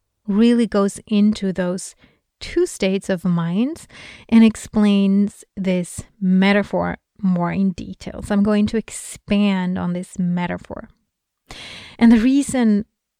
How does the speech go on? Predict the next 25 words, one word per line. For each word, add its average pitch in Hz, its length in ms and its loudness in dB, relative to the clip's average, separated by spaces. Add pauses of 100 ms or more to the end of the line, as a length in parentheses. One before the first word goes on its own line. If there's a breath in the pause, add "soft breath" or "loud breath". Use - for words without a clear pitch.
(200)
I 220 180 4
believe 196 340 0
this 180 240 -4
metaphor 180 600 -4 (600)
became 208 840 0
the 180 100 -2
basis 185 440 -4
of 180 120 -6
my 185 280 0
work - 400 -8
and 185 100 -2
the 175 80 -4
method 190 800 -4
that 175 100 -4
I 180 140 -10
teach - 300 -10
my 185 80 -4
clients 254 640 -6 (840 loud breath)
was 302 280 2
because 196 340 -2
it 190 120 -2
was 175 180 -4
my 175 140 -4
own 190 120 -4
story. - 600 -6